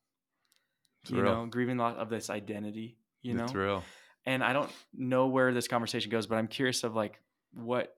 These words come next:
Speaker 2: where does your mind go in the sense of, like, balancing this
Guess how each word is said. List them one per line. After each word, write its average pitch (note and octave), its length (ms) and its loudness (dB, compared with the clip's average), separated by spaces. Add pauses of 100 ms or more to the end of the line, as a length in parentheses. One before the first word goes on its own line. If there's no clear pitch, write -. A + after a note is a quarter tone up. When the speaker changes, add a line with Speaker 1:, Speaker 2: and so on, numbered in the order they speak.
Speaker 2:
where B2 160 -4
does C3 180 -2
your B2+ 260 0
mind A#2 280 0
go A2+ 180 0
in A2 80 -2
the A2 80 -4
sense G#2+ 260 -8
of, G#2+ 120 -10
like, G#2 280 -8 (1800)
balancing B2 540 2
this - 440 -2